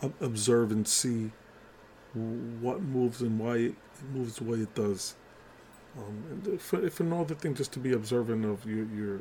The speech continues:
environment, you know, and th-, you know, aware, for lack of a better word. Um, anyway, yeah, but the Book of Five Rings is, is tremendous because when,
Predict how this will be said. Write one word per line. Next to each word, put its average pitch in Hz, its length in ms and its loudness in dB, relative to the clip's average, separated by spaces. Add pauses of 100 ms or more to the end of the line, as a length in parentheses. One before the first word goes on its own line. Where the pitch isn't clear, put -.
(120)
environment, 107 600 -2 (920)
you 113 80 -4
know, 107 120 -4 (120)
and 110 200 -4 (120)
th-, - 120 -6 (300)
you 127 80 -10
know, 107 160 -12 (1600)
aware, 107 400 4 (960)
for - 180 -12
lack 107 140 -4
of - 100 -14
a 110 40 -8
better 101 220 -4
word. 98 300 -8 (600)
Um, 101 480 0 (1500)
anyway, 135 300 12
yeah, 160 160 12
but 123 160 8
the 135 60 12
Book 170 260 6
of - 60 -10
Five 156 320 4
Rings 160 280 4
is, 117 180 2
is - 140 -6
tremendous 143 500 4
because 117 580 2
when, 120 320 4